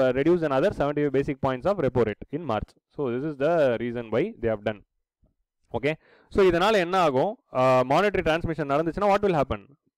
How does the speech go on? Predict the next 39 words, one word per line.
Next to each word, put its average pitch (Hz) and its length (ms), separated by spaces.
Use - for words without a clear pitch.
Borrowing 175 640
rates 175 340
will 190 220
fall. 226 340
There 147 140
will 170 140
be 185 80
fall 180 280
in 175 80
the 196 80
borrowing 170 380
rates. 110 260
Borrowing 180 360
rates 175 200
fall 165 200
ஆச்சுன்னா 170 320
என்ன 180 100
நடக்கும்? 117 380
When 127 280
the, 147 120
there 139 240
is 147 100
a 190 120
fall 175 320
in 165 100
the 147 80
borrowing 127 460
rates. 147 320
இப்போ 151 160
for 151 180
example, 165 480
borrowing 180 340
rates 147 200
fall 151 160
ஆயிடுச்சுன்னா 160 340
loans 156 340
will 147 180
become 147 200
cheaper. 113 380